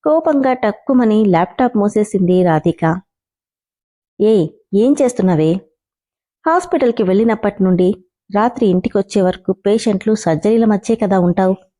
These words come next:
ఇంట్లో కూడా మళ్ళీ అదే చూడాలా బావా? ముందు టిఫిన్ చేయి.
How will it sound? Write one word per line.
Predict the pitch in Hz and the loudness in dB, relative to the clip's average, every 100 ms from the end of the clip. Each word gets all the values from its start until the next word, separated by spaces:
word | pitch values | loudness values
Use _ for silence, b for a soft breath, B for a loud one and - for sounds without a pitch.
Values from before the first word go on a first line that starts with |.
| _ _ _ _ _ - | _ _ _ _ _ -4
ఇంట్లో | 294 320 339 | 0 2 2
కూడా | 339 254 | 0 0
మళ్ళీ | 240 190 220 247 | 2 2 2 2
అదే | 190 226 | 0 -2
చూడాలా | 233 214 208 202 | 0 0 0 0
బావా? | 196 202 269 - _ _ _ _ _ _ 202 | 0 0 0 -2 _ _ _ _ _ _ -2
ముందు | 233 254 | 0 0
టిఫిన్ | 240 277 269 | 0 0 0
చేయి. | 262 | 2